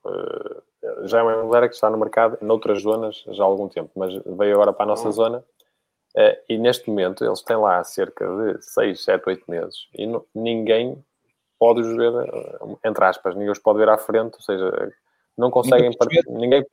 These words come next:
Speaker 1: ninguém partilha negócio com eles. E eu posso-vos dizer, eu tive até um caso <laughs> na minha agência com um consultor que tinha um imóvel angariado <laughs> e a, a estratégia deles, eh, para vocês verem o, o cúmulo,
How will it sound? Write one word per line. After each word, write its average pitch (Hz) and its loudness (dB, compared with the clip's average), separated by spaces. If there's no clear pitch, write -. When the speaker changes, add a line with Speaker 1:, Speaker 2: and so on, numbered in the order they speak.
Speaker 1:
ninguém 160 6
partilha 156 4
negócio 151 4
com 160 0
eles. 117 0
E - -6
eu 107 -4
posso-vos 113 -2
dizer, 123 2
eu 120 2
tive 117 2
até 113 2
um 110 0
caso 123 0
<laughs> - -
na 101 -2
minha 107 -2
agência 98 -4
com 107 -10
um - -12
consultor 95 -6
que - -20
tinha 92 -8
um 92 -4
imóvel 92 -4
angariado 92 -2
<laughs> - -10
e 113 0
a, 113 2
a - -4
estratégia 117 2
deles, 104 -2
eh, 95 -8
para 98 -4
vocês 95 -4
verem 92 -6
o, - -20
o - -14
cúmulo, 101 -6